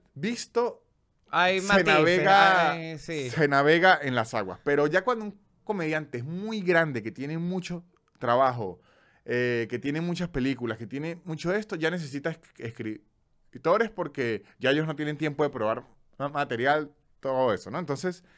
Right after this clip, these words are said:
Speaker 1: ella tiene una historia muy fa-, famosa que agarró un comediante una vez y le dijo, le escuchó un chiste en un open y le dijo, "Le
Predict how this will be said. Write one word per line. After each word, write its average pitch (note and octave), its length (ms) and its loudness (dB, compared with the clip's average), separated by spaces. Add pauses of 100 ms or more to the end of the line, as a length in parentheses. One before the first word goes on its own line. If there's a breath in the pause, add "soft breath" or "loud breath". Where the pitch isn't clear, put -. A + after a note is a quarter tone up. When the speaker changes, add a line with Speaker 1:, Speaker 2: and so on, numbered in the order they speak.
(460 soft breath)
Speaker 1:
ella D3+ 280 2
tiene F3+ 180 0
una F#3 80 -6
historia F3 320 -2
muy E3+ 160 -4
fa-, - 220 -12
famosa E3 640 -4
que C3 80 -6
agarró A2+ 300 0
un C3+ 140 -14 (280)
comediante A#2+ 680 -4
una C#3+ 280 -2
vez E3+ 280 -4
y C3+ 120 -8
le A2 120 0
dijo, A#2 720 -2 (2000)
le A#2 80 -4
escuchó B2 260 -4
un C#3 80 -4
chiste D#3+ 260 -6
en D3 40 -2
un D#3 100 -2
open D3+ 300 -2
y B2+ 100 -8
le G#2+ 120 -2
dijo, A2 240 -6
"Le G#2 200 -10